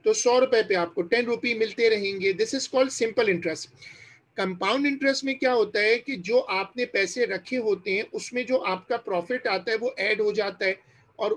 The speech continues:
वो फिर उस addition के बाद जो total आता है उस पर interest मिलता रहता है। ये दो तरह के interest हैं। Simple, simple interest हमारे course में शुरू से है, लेकिन जो compound interest है ये पहले syllabus में था, फिर निकल गया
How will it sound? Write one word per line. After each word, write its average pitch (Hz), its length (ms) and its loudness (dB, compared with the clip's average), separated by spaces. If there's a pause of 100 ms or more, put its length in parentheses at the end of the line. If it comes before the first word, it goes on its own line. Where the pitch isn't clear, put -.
वो 220 160 0
फिर 277 180 -2
उस 269 320 -8
addition 208 580 -2
के 254 100 0
बाद 190 280 -2
जो 247 180 -4
total 220 380 2
आता 190 240 -2
है 247 180 -2
उस - 160 -8
पर 269 180 2
interest 226 400 -2
मिलता 196 280 -2
रहता 196 300 0
है। 240 120 -2 (420)
ये 240 100 0
दो 254 220 2
तरह 240 260 2
के 247 140 -6 (120)
interest 175 480 -4
हैं। 170 60 -4
Simple, 220 420 -4
simple 226 380 0
interest 262 360 2
हमारे 220 260 0
course 240 340 -4
में 262 80 -4
शुरू 240 280 -4
से 170 200 0
है, 160 100 -4 (520)
लेकिन 202 300 0
जो 269 120 -4 (100)
compound 190 480 -2
interest 208 560 -2
है 196 140 4 (120)
ये 220 100 -4
पहले 220 280 0
syllabus 226 460 0
में 240 80 -2
था, 233 260 -2
फिर 240 160 -2
निकल 180 300 -2
गया 208 240 0